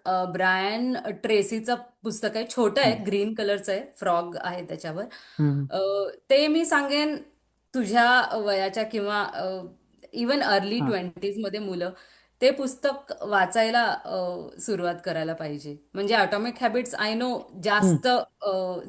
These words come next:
Speaker 1: जड आहे त्या
Speaker 2: मोठं, हा.
Speaker 1: एजच्या मुलांना,
Speaker 2: हा.
Speaker 1: पण मी even माझ्याही मुलाला सांगते की ते वाचायला, त्याने अजून सुरुवात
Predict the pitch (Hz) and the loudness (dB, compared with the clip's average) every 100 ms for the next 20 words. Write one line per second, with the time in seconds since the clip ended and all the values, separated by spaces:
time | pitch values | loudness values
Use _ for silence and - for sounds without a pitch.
0 | 175 202 214 214 196 180 - 170 - - | 0 2 4 2 0 -8 -10 -14 -14 -20
1 | - _ _ - 208 220 208 185 143 135 | -20 _ _ 2 8 8 6 0 -2 -4
2 | 185 175 165 208 240 _ _ - 151 214 | -4 -6 -4 -8 -12 _ _ 0 2 4
3 | 226 233 240 233 196 220 247 269 247 208 | 0 -2 -2 -2 0 2 0 0 0 0
4 | 202 220 220 185 160 185 180 185 180 170 | 0 0 0 -2 -6 -6 -6 -6 -6 -4
5 | 156 160 165 160 160 165 175 190 180 165 | -4 -4 -6 -6 -4 -4 -6 -8 -8 -8